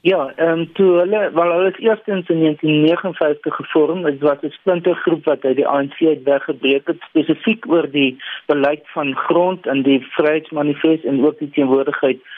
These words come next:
van die kommunistiese partylede in die A N C. Ehm, en s-, terwyl hulle in ban-, ballingskap was, veral in die tyd terwyl hulle in, reg in die negentien sestig's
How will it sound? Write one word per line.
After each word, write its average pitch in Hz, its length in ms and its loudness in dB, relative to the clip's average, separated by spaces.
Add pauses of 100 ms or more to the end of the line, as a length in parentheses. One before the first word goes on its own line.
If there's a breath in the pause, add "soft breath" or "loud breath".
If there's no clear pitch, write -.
(140 loud breath)
van 135 140 0
die 131 100 -2
kommunistiese 147 640 0
partylede 131 800 0
in 131 120 -2
die 131 120 -2
A 135 160 0
N 123 120 2
C. - 140 -6 (680 loud breath)
Ehm, 151 280 -2
en 185 180 0
s-, - 140 -18 (100)
terwyl 190 320 2
hulle 240 380 0
in 165 380 0
ban-, 165 300 -2
ballingskap 175 640 -4
was, 117 200 -6 (160)
veral 214 460 0
in 185 340 2
die 175 180 0
tyd 170 240 0 (240)
terwyl 156 300 2
hulle 156 300 2 (100)
in, 143 200 0
reg 147 260 0
in 180 80 -4
die 170 80 0
negentien 156 360 0
sestig's 170 540 -2